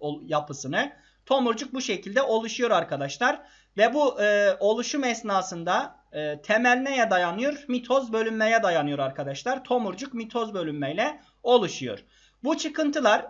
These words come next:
olgunlaşıp ana canlıdan ayrılabiliyor ya da ana canlıya bağlı kalarak koloni oluşturabiliyor arkadaşlar. Şurada görüyorsunuz tomurcuk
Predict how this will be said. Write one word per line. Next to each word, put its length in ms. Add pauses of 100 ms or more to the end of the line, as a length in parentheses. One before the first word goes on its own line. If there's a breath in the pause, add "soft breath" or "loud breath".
olgunlaşıp 840
ana 300
canlıdan 580
ayrılabiliyor 920
ya 180
da 160
ana 280
canlıya 480
bağlı 300
kalarak 540 (240 soft breath)
koloni 440
oluşturabiliyor 800
arkadaşlar. 600
Şurada 380
görüyorsunuz 640 (400 soft breath)
tomurcuk 500